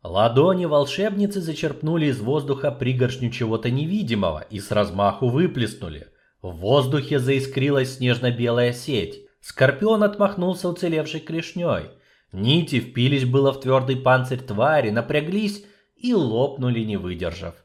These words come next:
Эльтара слабо вскрикнула и пошатнулась. Защищая хозяйку, грифон яростно закликотал и заслонил ее собой. Удар передней лапы отбросил потянувшуюся было клешню, но даже грифон не смог устоять перед натиском чудовища.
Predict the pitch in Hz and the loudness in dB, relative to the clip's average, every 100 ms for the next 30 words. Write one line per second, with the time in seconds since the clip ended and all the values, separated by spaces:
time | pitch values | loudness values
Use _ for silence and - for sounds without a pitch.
0 | _ _ _ _ 107 110 - 107 131 127 | _ _ _ _ -4 -2 2 4 4 2
1 | 139 143 160 160 - 202 220 - 208 196 | 2 4 4 -2 -8 -4 -4 -2 2 2
2 | 180 - 117 110 - 87 78 78 - _ | 2 -2 -2 -4 -6 -10 -8 -14 -18 _
3 | _ _ _ _ _ _ 101 117 107 135 | _ _ _ _ _ _ -8 -2 -2 0
4 | 135 127 139 147 131 127 110 120 151 151 | -2 2 6 6 6 2 4 6 6 4
5 | 156 139 143 151 156 135 123 135 131 127 | -2 0 0 0 0 4 4 4 2 0
6 | 123 127 139 151 143 165 175 135 107 104 | -2 -2 0 2 2 4 4 4 2 -4
7 | - 107 104 104 107 101 127 127 143 110 | 0 0 2 0 0 2 4 6 4 4
8 | 78 - _ _ _ _ 95 113 107 110 | 0 -14 _ _ _ _ -2 0 4 4
9 | 123 123 120 120 127 123 120 120 147 147 | 4 4 0 2 2 2 2 4 2 4
10 | 147 127 147 190 180 151 - 127 123 131 | 2 2 2 0 0 -4 -4 0 2 0
11 | 127 127 113 117 110 113 107 - 120 123 | -2 -4 -4 -4 -4 -2 -4 -2 -4 -4
12 | 151 123 85 - 262 285 226 180 147 151 | -4 -4 -4 -10 -4 0 4 4 4 2
13 | 139 135 135 127 175 165 107 - 107 101 | 2 0 0 2 4 2 -2 0 -2 -2
14 | 110 - 107 107 - 110 - 110 101 101 | -6 -2 0 0 -2 -4 -2 -2 -2 -4
15 | - 101 101 131 135 143 98 85 - - | -6 -6 -2 0 4 4 2 -6 -14 -16